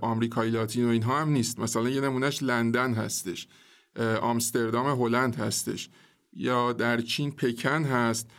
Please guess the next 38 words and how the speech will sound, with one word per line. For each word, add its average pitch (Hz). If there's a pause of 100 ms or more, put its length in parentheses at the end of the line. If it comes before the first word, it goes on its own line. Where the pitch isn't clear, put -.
(260)
که 165
خب 170
اینا 156
دیگه 160
بازارهای 131
بین‌المللی 123 (360)
قابل 117
توجهی 117
هم 104
به 104
نظر 101
میاد 104
که -
دارن. 95 (400)
بعضی 196
شهرها 190
هم 185
انگار 165
توی 175
این 170
نوبت 143
هستن، 156
در 127
واقع 127
توی، 143 (140)
در 117
واقع 120 (100)
موقعیتی 123
قرار 139
دارن 139
که 139
به 120
تدریج 120
دارن 151
به 135
این 131 (360)
جرگه 127
میپیوندن، 117